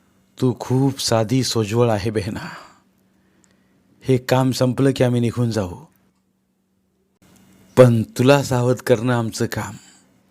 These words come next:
आणि त्या तलासला नेलेली दागिन्याची पेटी ट्रकमध्येच होती, ती माझ्याकडेच आहे." "गोविंद,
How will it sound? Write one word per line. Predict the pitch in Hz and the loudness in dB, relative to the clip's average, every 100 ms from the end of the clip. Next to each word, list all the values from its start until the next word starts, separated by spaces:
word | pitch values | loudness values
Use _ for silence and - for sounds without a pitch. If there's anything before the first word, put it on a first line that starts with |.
| _ _ _ _ _ - | _ _ _ _ _ -4
आणि | 127 | 0
त्या | 131 | 2
तलासला | 123 131 135 131 139 131 | 4 4 4 4 0 0
नेलेली | 127 131 131 135 | 2 0 0 2
दागिन्याची | 123 123 131 131 - | 2 2 0 -2 -4
पेटी | 104 123 123 | -2 0 0
ट्रकमध्येच | 120 127 147 135 131 139 | 0 0 0 2 2 0
होती, | 131 127 151 | -2 -2 -2
ती | 131 | 0
माझ्याकडेच | 123 117 120 143 127 113 | 2 2 0 -2 0 0
आहे." | 107 - - _ _ _ _ _ _ _ _ _ _ _ _ _ _ _ _ _ _ _ _ 135 | -4 -8 -18 _ _ _ _ _ _ _ _ _ _ _ _ _ _ _ _ _ _ _ _ -2
"गोविंद, | 135 139 175 208 | 0 2 0 -2